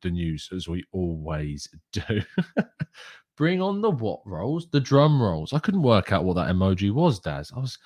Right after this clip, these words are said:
my eyes must be deceiving me. Ridiculous stuff. Good morning to everybody in the chat box. Whose birthday is it? Someone's birthday today? Happy birthday, John. Who's,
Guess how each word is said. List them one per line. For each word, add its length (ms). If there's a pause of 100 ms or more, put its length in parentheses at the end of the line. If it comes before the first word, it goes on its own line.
(760)
my 200
eyes 280
must 220
be 100
deceiving 540
me. 220
Ridiculous 560
stuff. 280 (380)
Good 140
morning 320
to 120
everybody 460
in 60
the 80
chat 260
box. 160
Whose 200
birthday 500
is 100
it? 160
Someone's 260
birthday 440
today? 280
Happy 220
birthday, 400
John. 380
Who's, 320